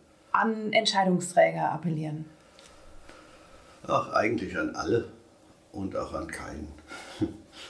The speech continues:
Speaker 2: Es ist so, dass, ähm, in der Bevölkerung der Eindruck entstanden ist, weil die Politiker das ja so, eben so wunderschön verkünden, dass, äh,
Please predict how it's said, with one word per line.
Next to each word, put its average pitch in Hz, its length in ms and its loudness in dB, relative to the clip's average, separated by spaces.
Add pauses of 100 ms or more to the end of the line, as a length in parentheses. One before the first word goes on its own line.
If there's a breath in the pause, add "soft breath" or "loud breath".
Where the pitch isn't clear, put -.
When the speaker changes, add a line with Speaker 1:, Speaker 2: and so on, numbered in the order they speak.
(280 loud breath)
Speaker 2:
Es - 140 -4
ist - 180 6
so, 123 200 4
dass, 120 380 2
ähm, 107 360 0 (1500)
in 104 140 -2
der 98 100 -2
Bevölkerung 123 640 0
der 113 260 4
Eindruck 120 380 -2
entstanden 110 560 -2
ist, 107 280 -6
weil 107 160 -2
die 117 100 -2
Politiker 104 600 -2
das 101 220 -4
ja 98 120 -2
so, 101 120 -6
eben 107 160 -4
so 104 200 -2
wunderschön 110 540 2
verkünden, 113 720 0
dass, - 340 -4
äh, 98 280 -6